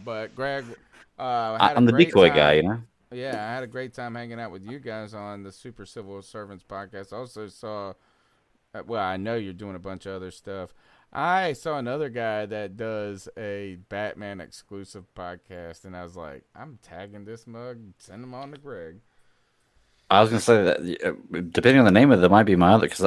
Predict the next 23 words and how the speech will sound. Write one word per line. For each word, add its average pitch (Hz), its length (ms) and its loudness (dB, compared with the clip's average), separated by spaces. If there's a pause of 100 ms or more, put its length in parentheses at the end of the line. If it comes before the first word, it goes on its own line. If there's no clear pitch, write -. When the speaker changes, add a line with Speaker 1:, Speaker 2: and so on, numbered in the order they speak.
Speaker 2:
I, 98 180 6
I 98 160 6
have 107 180 4
a 90 60 6
Batman 80 320 4
exclusive - 420 -6
<laughs> - 0 -
podcast - 920 2
too. 127 260 10 (440)
Um, 104 80 6
Speaker 1:
Yeah, 95 200 10
Speaker 2:
but 87 140 2
it 87 40 2
Speaker 1:
I - 60 -2
Speaker 2:
probably 160 160 6
Speaker 1:
know, 220 60 4
Speaker 2:
won't. 175 120 2
Speaker 1:
uh, 127 200 -2
it 135 80 -6
was 139 220 -8
not 143 300 -8
you 120 220 -12
though. 95 220 -12